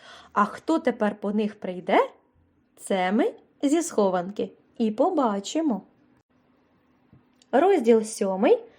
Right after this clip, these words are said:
у якому славетний детектив Жерар блискуче розкриває злочин. Чекати довелося довгенько. Кілька разів туди-сюди проходили люди, пролітали горобці й голуби, пробігали собаки,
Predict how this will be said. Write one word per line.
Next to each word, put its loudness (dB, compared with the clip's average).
у 0
якому 6
славетний 2
детектив -4
Жерар 4
блискуче -2
розкриває -4
злочин. -12
Чекати 2
довелося 4
довгенько. -2
Кілька 2
разів 2
туди-сюди 0
проходили 0
люди, 0
пролітали 4
горобці -4
й 0
голуби, -4
пробігали 4
собаки, -2